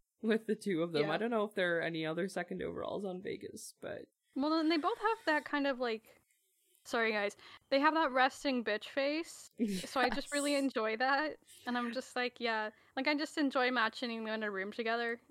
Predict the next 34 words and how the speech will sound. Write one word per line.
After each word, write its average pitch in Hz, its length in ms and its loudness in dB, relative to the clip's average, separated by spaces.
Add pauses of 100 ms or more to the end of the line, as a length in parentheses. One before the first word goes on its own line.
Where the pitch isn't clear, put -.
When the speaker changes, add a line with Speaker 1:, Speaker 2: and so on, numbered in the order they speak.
(240)
Speaker 2:
Uh, 202 220 -4
I 214 100 0
don't 262 140 2
Speaker 1:
Yeah. 262 60 0
Speaker 2:
even 240 120 -2
know 226 120 0
if 220 100 -4
they 202 100 -4
talk. 202 400 -2
They 233 140 -4
might 247 200 0
not 254 140 0
be 240 80 -8
friends 226 380 -4
ever, 208 340 -4 (100)
but 226 280 0
I 220 100 -2
just 233 220 -6
like 226 140 -2 (140)
to - 120 -6
imagine 220 360 -4
that 202 200 -2
energy 202 420 -8
in 202 80 -10
the 208 80 -12
same 202 240 -10
space. 202 340 -8 (240)
Speaker 1:
No, 220 160 4
but 233 200 2
they 233 100 6
were, 220 340 4
uh, 165 220 6
recently, 175 720 0
um, 156 640 0